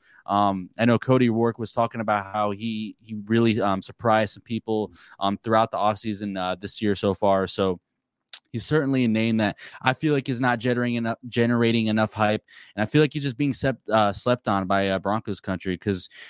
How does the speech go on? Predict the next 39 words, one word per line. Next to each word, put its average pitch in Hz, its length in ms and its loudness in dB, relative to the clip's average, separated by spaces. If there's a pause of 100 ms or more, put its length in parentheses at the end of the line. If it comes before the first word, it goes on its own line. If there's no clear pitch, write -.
(120)
um, 101 300 0
the 101 80 -14
Broncos 135 480 0
know 135 200 0
a 117 40 0
thing 131 260 -2
about, 104 280 0
uh, 92 460 0
you 113 160 -2
know, 101 120 4
dra-, 110 300 2 (120)
undrafted, 113 600 0
uh, 95 180 0
free 117 240 -4
agent 95 260 -2
corners, 98 520 -2
and, 92 220 -4 (340)
um, 92 400 0 (180)
you 110 100 -2
know, 104 100 4
this 117 160 2
could 110 120 -2
potentially 113 400 -2
be 107 140 -2
one 107 140 0
of 101 60 -4
the 101 80 -2
next, 104 280 0
uh, 95 120 2
gems 101 440 -2
in 98 60 -6
the 92 60 -6
secondary 92 480 -4
for 92 120 -6
the 87 80 -4
Broncos 87 460 -4
in 90 60 -20
twenty 90 220 -8
twenty-three. 85 480 -10